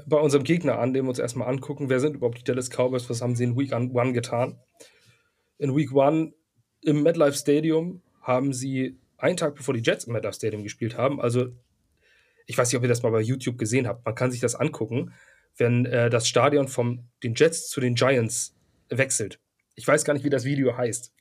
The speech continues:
Hauen wir vielleicht noch in die Shownotes oder googelt es selber. Ähm, mega interessant, wie das alles geändert wird dafür, dass es dann vom, äh, Giants plötzlich ein Jets-Game ausgetragen wird. Von Sunday Night zu Monday Night. Denn, äh, Sunday Night Game waren die Dallas Cowboys gegen die New York Giants.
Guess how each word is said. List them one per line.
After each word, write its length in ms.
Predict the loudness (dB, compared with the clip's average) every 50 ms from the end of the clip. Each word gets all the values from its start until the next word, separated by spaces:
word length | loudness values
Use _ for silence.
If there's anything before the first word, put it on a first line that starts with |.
| _ _ _ _ _ _ _ _ _ _ 0
Hauen 160 | 0 0 2
wir 100 | 0 -4 -6
vielleicht 280 | -4 0 2 2 2 2
noch 60 | 0
in 60 | -2
die 80 | 0 2
Shownotes 440 | 2 4 4 4 4 2 2 2 2
oder 160 | 2 2 2
googelt 300 | 0 -2 -2 -2 -2 -4
es 80 | -2 0
selber. 380 | 0 2 2 2 0 -2 -6 -10 _ -20 -20 -20 -20 -20 -20 _ _ _
Ähm, 420 | 0 0 2 2 0 0 -4 -6 _ _ _ _ _ _ _ _ _ _ _ _ _ _ _ _ _ 0
mega 260 | 2 4 4 4 4
interessant, 480 | 2 0 -2 -4 -2 -4 -6 -8 -12 -18 _
wie 80 | 0 2
das 160 | 2 2 4 2
alles 180 | 2 2 0
geändert 380 | 0 0 0 2 2 2 2 2
wird 200 | 2 2 2 0
dafür, 200 | -2 -2 -2 -2
dass 180 | -2 -2 -2
es 80 | 0 0
dann 200 | 0 0 0 -2
vom, 300 | -2 -4 -4 -4 -4 -4
äh, 240 | -4 -4 -4 -2 -4 -2
Giants 320 | 0 2 4 4 2 2 -2
plötzlich 260 | -4 -6 -6 -8 -10
ein 60 | -6
Jets-Game 420 | -4 -4 -4 -4 -4 -8 -8 -6 -6
ausgetragen 520 | -8 -8 -10 -12 -12 -10 -10 -10 -8 -6
wird. 220 | -6 -6 -6 -6 _ _ _ _ _
Von 260 | _ 0 2 2 2
Sunday 320 | 2 2 2 2 2 2 0
Night 380 | 0 2 0 0 0 -4 -10 _
zu 120 | -8 -6 -4
Monday 360 | -2 -2 -2 -4 -4 -6 -8
Night. 320 | -10 -14 -16 -18 -18 -18 _
Denn, 300 | -2 0 2 2 2 2
äh, 160 | 2 2 2 2
Sunday 300 | 4 2 4 4 4 4
Night 280 | 4 4 4 2 2
Game 280 | 0 0 2 2 2 0
waren 340 | 2 2 2 2 0 -2 -4
die 140 | -4 -4
Dallas 360 | -2 0 0 0 -2 -4 -8 -8
Cowboys 420 | -4 -2 0 2 2 0 0 -2
gegen 180 | -4 -6 -4 -4
die 80 | -4 -2
New 100 | -2 -2
York 180 | -2 -2 -4
Giants. 360 | -4 -4 -4 -4 -4 -6 -10